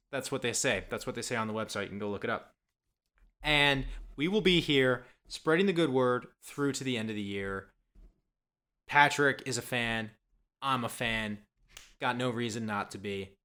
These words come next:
And they are our sponsors for Goal of the Week. So,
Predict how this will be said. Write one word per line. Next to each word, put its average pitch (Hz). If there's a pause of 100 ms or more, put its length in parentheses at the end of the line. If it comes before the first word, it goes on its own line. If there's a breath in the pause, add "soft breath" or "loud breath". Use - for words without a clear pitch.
(120)
And 127
they 123
are 120
our 113
sponsors 113
for 131
Goal 120
of 139
the 160
Week. 170 (200)
So, -